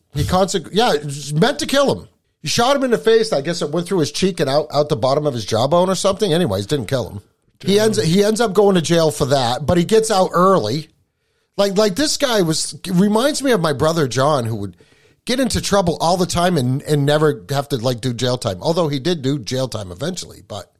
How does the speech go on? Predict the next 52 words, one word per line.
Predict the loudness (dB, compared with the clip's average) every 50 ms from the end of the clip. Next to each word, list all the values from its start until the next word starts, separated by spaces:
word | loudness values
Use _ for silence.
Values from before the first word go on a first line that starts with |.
| _ _ _ _ _ _ _ _ _ _ -20 -20 -20 _ _ _
it's | -4 -4 0 0
like | 0 0 2
this | 0 0 0 0
guy | -2 -2 -2 -2 -2
kept | -2 -2 -4 -4 -2
getting | -2 0 0 0 0
off | 0 0 0 -2
and | -2 -4 -2
getting | -2 -2 -2 0 0
off, | 2 2 2 0 -2
and, | -8 -8 -10 _
and | -6 -4
the | -2 -2
system | 0 -2 -2 -2 -2 -2 -2
was | -2 -2
just | -2 -4 -2 -2
letting | -2 -2 -2 -2
him | -4 -4 -4 -2
go. | 0 0 2 0 0 -4 -8 _ _ _ _ _ _ _ _ _ _ -20 _ _ _ _ _ _
And, | -2 -2 0 0
and | 0 2 2
I | 2
guess | 2 0 0 0
an | 0 0
argument | 0 2 0 0 0 0 -2 -2 0
can | -2 0
be | 0 0
made, | 0 2 2 2 2 2
like, | 0 -2 -2 -2 -4
if | -4 -4 -2
the | -2 -2
system | -2 -2 -4 -4 -4 -2 0 0 0 2
worked | 2 0 0 0 -4 -8
properly, | -4 -2 -2 -2 -2 0 0 0 0 0 -2 -2 -4 -8 -14 _ _ _ _ _ _ _ _ _ _ _ _ _ -2
he | -2 0
wouldn't | 2 2 2 4 2
even | 2 2 2 2
have | 2 2
been | 2 0 0 0 -2 -6 _ -4
out | -2 0 2 2
of | 2 0
jail. | 0 -2 0 2 2 2 0
Therefore, | 0 0 2 2 2 0 0 0 0 0
he | 0 0
would | -2 0 -2 0 0
not | 0 0 0
have | -2 -2
had | -2 -4 -6 -6
custody | -8 -8 -6 -6 -8 -8 -8 -8
of | -8 -8 -8
little | -8 -8 -8
Harmony. | -8 -8 -8 -8 -8 -8 -8 -8 -8 -10